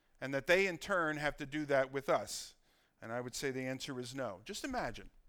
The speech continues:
if every time someone here offended another, uh, was offended by someone here, we had to constantly confront one another. It would be lunacy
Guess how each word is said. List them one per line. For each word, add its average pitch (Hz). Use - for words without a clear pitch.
if 139
every 226
time 151
someone 180
here 156
offended 143
another, 131
uh, 107
was 135
offended 170
by 131
someone 120
here, 113
we 135
had 131
to 123
constantly 170
confront 151
one 135
another. 120
It 196
would 196
be 196
lunacy 185